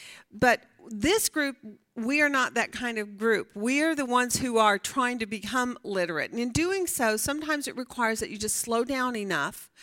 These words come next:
take the time to ponder on things, chew it over, analyze it, look at it different ways. The scripture actually says,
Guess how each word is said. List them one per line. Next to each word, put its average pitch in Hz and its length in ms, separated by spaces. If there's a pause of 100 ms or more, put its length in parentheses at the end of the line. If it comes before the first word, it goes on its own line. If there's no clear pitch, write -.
(320)
take - 240
the 294 100
time 269 280
to 277 80
ponder 226 440
on 190 140
things, 190 400
chew 233 340
it 285 100
over, 196 520 (560)
analyze 233 680
it, 214 140
look 233 220
at 294 100
it 262 140
different 254 280
ways. 226 220
The 233 140
scripture 330 500
actually 220 320
says, 226 480